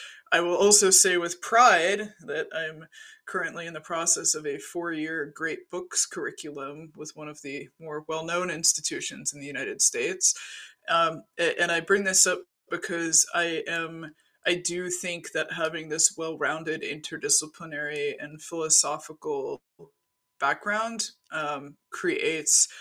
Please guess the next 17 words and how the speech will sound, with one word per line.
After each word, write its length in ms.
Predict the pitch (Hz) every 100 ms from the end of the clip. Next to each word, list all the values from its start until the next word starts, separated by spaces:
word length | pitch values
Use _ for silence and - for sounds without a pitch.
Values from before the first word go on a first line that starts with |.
| - - _ _ -
basically 580 | 233 - 240 202 175
more 240 | 151 160 165
robust 560 | 160 151 143 151 -
and 140 | 165 160
resilient 600 | 151 151 147 156 156 156
brains 680 | 143 139 175 220 233 226 -
that 260 | 151 -
can 240 | - 170 160
in 240 | 160 160
turn 460 | 156 165 156 151 160
solve 360 | - 151 143
much 340 | 151 147 151 -
more 200 | 151 139
complex 720 | - 143 143 - 139 - -
and 160 | -
sophisticated 840 | - 143 - - - - 143 113 101
problems. 880 | - 123 113 - 82 110 160 -